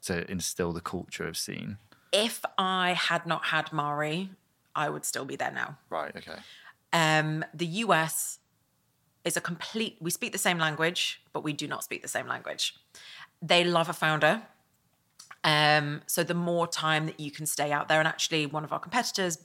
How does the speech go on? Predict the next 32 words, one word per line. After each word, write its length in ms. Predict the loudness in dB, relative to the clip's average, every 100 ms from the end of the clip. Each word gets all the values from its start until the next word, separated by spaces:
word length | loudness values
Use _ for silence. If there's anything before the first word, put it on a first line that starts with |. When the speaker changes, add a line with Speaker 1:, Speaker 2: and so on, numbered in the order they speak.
| 0
Speaker 2:
Ed 240 | 2 2
from 240 | 0 -6 -4
Billion 280 | -4 -4 2
Dollar 180 | 2
Boy, 400 | 4 4 4 4 -2 -16 -8
he's 180 | -4 -2
just 200 | -2 -2
moved 260 | -2 -2
with 120 | -4 -4
his 160 | -2
baby 600 | 2 2 2 2 2 0 -2
out 180 | -2 -2
to 100 | -4
New 100 | -2
York. 500 | 2 4 4 2 -6 -14 -14 -14 -14 -16 -4 4
Um, 400 | 8 8 6 -2
so 160 | 0 4
I'd 140 | 4
say 420 | 4 4 4 2 -4 -4
the 120 | -2
deal 380 | 0 2 4 4
size 680 | 4 4 6 4 2 -2 -6 _ _ _ -4
is 160 | 0
significantly 680 | 0 -2 -2 -6 -4 -6 -2
larger 340 | 2 2 2 -2
in 60 |
the 80 | -2
U 180 | 0 0
S. 200 | 0 0
So 140 | -2
if 160 | -2 -2
you're 300 | 0 0